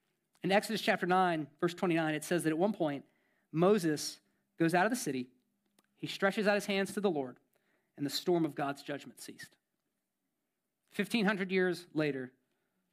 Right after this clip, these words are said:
Jesus Christ went outside the city. He stretched his hands out on the cross, and the storm of God's judgment towards you ceased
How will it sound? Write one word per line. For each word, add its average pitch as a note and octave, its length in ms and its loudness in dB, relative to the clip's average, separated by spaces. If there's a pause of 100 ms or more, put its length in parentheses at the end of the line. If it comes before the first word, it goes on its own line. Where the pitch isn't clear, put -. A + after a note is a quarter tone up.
(480)
Jesus F3+ 240 0
Christ E3 320 -2
went C#3+ 80 -8
outside A2+ 300 -14
the - 60 -20
city. - 220 -20 (1300)
He D#3 60 -6
stretched F#3+ 340 -2
his G3 160 -2
hands F3 280 -2
out D#3 180 -2
on C#3+ 100 -8
the C3+ 60 -10
cross, B2+ 540 -10 (1040)
and D3+ 100 -2
the C#3+ 60 -4
storm F#3 260 -2
of D3 100 -6
God's D#3 260 -4
judgment D3+ 360 -6
towards C3 280 -12
you C#3 280 -4
ceased - 480 -18